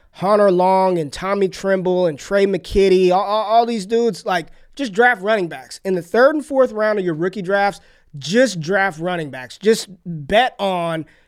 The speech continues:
at some point in an eighteen-game season,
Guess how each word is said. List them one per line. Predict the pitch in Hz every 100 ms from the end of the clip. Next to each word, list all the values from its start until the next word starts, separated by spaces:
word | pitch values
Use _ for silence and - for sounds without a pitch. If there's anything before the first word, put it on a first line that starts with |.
| _ 190
at | 185
some | - - 262 262
point | 226 190 151
in | 185 180
an | 160 -
eighteen-game | 214 262 - 247 233 220 208
season, | - - 233 151 139